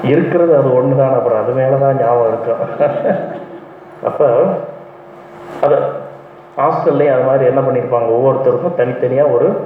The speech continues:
பெட்டி கொடுத்துருப்பாங்க. இந்த பசங்க என்ன பண்ணுவாங்க? அம்மா அப்பா பார்க்க வர்றப்ப என்ன கொண்டு வருவாங்க? ஆ? ஏதாவது தீனி கொண்டு இருப்பாங்க, அதை வாங்கி பத்திரமா உள்ள வச்சிருப்பான்.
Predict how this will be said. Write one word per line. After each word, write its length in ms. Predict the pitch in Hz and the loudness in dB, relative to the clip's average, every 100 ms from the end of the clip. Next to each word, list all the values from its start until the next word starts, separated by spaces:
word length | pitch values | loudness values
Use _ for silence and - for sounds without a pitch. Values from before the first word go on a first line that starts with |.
| - - | -10 -12
பெட்டி 220 | - 127 | -8 -6
கொடுத்துருப்பாங்க. 580 | 117 - - 107 104 123 | -6 -6 -4 -4 -2 0
இந்த 140 | 123 | 0
பசங்க 300 | 123 120 147 | 0 0 0
என்ன 240 | 135 131 | 0 2
பண்ணுவாங்க? 560 | 143 123 123 117 143 190 - - - - - - | 0 0 0 0 0 -2 -4 -10 -14 -18 -16 -6
அம்மா 260 | 123 143 | 0 2
அப்பா 400 | 139 135 131 123 120 - - - - - - 135 131 | 2 2 2 2 0 -2 -8 -14 -18 -20 -16 -14 -6
பார்க்க 300 | 131 147 147 | -2 0 0
வர்றப்ப 300 | 131 123 113 | 2 0 0
என்ன 220 | 123 135 | 0 0
கொண்டு 240 | 147 127 131 | -2 0 0
வருவாங்க? 380 | 127 117 98 95 95 - - - - - 117 - - - - 110 | 0 0 -2 -6 -8 -14 -18 -20 -20 -16 -16 -14 -14 -12 -10 -4
ஆ? 260 | 123 147 196 - 196 - - - - | 0 2 0 -2 -4 -8 -10 -8 0
ஏதாவது 380 | 139 151 156 - | 2 2 2 0
தீனி 340 | 160 170 135 | 0 2 2
கொண்டு 180 | 131 131 | 2 0
இருப்பாங்க, 360 | 127 139 135 | 0 0 0
அதை 120 | 127 123 | 2 2
வாங்கி 400 | 131 143 139 127 | 0 -2 -2 -2
பத்திரமா 300 | 139 143 147 | 0 2 2
உள்ள 280 | 131 127 | 2 2
வச்சிருப்பான். 600 | 127 120 123 - 117 113 | 2 2 -2 -4 -4 -6